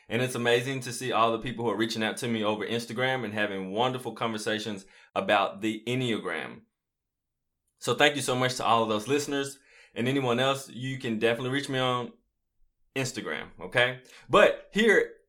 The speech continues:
at Do It For The Gram, we don't do it for Instagram. We do it for the Enneagram. We make moves to improve our lives and the lives of others in our community. Today, we continue our new series on cultivating healthy relationships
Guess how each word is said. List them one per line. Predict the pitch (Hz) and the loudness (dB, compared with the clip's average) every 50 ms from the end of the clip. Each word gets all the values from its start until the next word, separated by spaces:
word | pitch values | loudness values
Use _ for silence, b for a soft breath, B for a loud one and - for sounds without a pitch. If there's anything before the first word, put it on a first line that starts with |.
| _ - | _ 2
at | 123 127 123 113 | 4 4 4 6
Do | 113 151 160 156 | 6 6 6 6
It | 156 | 4
For | 151 | 2
The | 127 120 | 0 0
Gram, | 107 147 151 156 143 131 123 | 2 4 4 4 4 4 2
we | 147 | 2
don't | 160 165 160 151 | 4 4 4 6
do | 143 160 156 | 6 6 6
it | 143 107 - - - | 6 4 0 0 4
for | 151 151 147 143 - | 6 6 6 6 2
Instagram. | - 165 185 185 - 131 110 113 110 110 107 107 | 2 0 0 0 -2 -4 0 2 2 2 2 0
We | 123 135 | 0 -2
do | 123 135 139 135 | 0 0 2 2
it | 127 117 - | 2 0 2
for | - 139 135 131 | 4 4 6 4
the | 117 110 127 117 - - | 4 4 2 0 2 2
Enneagram. | 143 147 143 135 123 113 101 104 95 92 90 B B B B | 0 2 2 2 0 -2 0 0 -2 -2 -4 B B B B
We | 135 170 | 2 4
make | 196 190 170 151 123 | 6 8 6 6 6
moves | 131 139 156 160 160 160 156 | 6 6 8 8 8 8 6
to | - 151 | 2 0
improve | 139 123 120 - 143 135 120 - | 0 0 0 -2 -2 -2 -2 2
our | - 117 123 151 147 | 4 6 6 6 8
lives | 143 131 123 117 117 113 107 127 | 8 8 10 10 8 6 4 2
and | 127 139 | 0 0
the | 139 | 2
lives | 135 131 120 123 117 110 | 4 4 6 4 4 2
of | 107 - - - | -2 -8 -2 4
others | 139 160 156 139 120 117 - | 4 6 6 4 2 0 0
in | 113 117 | 2 2
our | 117 113 | 2 2
community. | 110 - 117 110 127 135 123 104 87 85 - - _ _ _ _ _ _ - | 2 -2 -4 -2 -2 -2 -2 -2 -4 -8 -12 -14 _ _ _ _ _ _ -4
Today, | - 151 135 117 107 107 156 165 180 185 170 | -2 -2 -2 -2 -2 2 4 6 6 6 6
we | 156 160 | 6 4
continue | 160 170 147 123 - 190 185 180 170 156 | 4 2 0 2 2 2 4 6 6 6
our | 135 131 123 | 8 6 6
new | 127 147 160 170 | 6 4 4 2
series | 165 - 170 160 156 147 139 135 135 - B B B B B | 2 2 4 4 4 4 2 0 -2 -6 B B B B B
on | - 123 123 120 | 2 2 2 2
cultivating | 120 - 170 170 165 165 151 139 135 135 127 120 113 117 | 4 4 4 4 4 2 2 4 4 4 4 2 -2 -2
healthy | 123 165 165 165 165 170 | 2 2 2 2 4 2
relationships | 151 143 131 131 135 131 127 113 - 123 113 92 85 | 2 4 4 4 4 2 0 -4 0 0 0 0 0